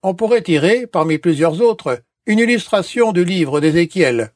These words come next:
au chapitre onze, et ce serait un exemple vraiment typique. Ézéchiel, chapitre onze, verset cinq. Alors l'Esprit de l'Éternel tomba sur moi. Il me dit, et c'est vraiment typique,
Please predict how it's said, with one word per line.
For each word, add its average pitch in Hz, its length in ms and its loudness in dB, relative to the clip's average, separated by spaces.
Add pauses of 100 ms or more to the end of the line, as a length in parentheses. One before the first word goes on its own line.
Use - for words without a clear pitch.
au 202 120 2
chapitre 208 560 0
onze, 113 400 0 (460)
et 196 80 0
ce 233 100 2
serait 240 320 0
un 214 100 0
exemple 190 480 -2
vraiment 180 340 0
typique. 165 520 -6 (600)
Ézéchiel, 170 680 2
chapitre 170 460 -4
onze, 190 360 0
verset 160 380 0
cinq. 120 480 -6 (600)
Alors 190 320 2
l'Esprit 208 380 -2
de 202 60 0
l'Éternel 165 720 0
tomba 190 320 0
sur 170 260 0
moi. 127 320 -4 (300)
Il 208 180 0
me 196 160 2
dit, 127 300 -6 (300)
et 208 100 0
c'est 226 140 2
vraiment 226 320 2
typique, 226 480 -4